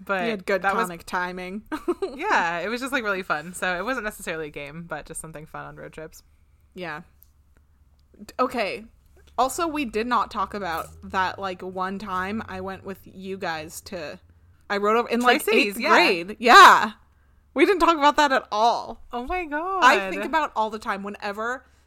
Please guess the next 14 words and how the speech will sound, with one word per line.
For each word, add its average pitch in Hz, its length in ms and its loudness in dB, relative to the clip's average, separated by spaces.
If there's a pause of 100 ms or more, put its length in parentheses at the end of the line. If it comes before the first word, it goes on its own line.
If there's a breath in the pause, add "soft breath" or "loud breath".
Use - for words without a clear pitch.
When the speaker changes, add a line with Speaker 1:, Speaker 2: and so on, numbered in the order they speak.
(120)
Speaker 2:
okay, 208 200 -10
so 208 120 -10
I 202 80 -6
don't 226 180 -10 (600)
do 208 180 -6
it 180 120 -8 (280)
often 185 500 -10
anymore 180 420 -16
because 175 240 -16
I 170 60 -12
live 175 140 -14
in 175 100 -20
Phoenix, 180 640 -16
but, 175 300 -10